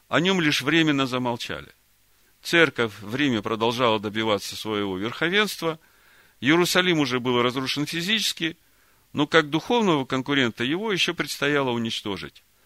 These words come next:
Проблема эта в слегка изменённом виде была окончательно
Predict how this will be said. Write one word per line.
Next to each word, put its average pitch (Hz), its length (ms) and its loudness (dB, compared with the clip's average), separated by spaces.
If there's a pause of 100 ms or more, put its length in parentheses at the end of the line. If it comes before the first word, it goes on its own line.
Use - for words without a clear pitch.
(340)
Проблема 165 540 2
эта 117 460 -2
в - 40 -18
слегка 156 420 2
изменённом 127 640 0
виде 165 380 -4 (420)
была 120 300 2
окончательно 143 1000 -2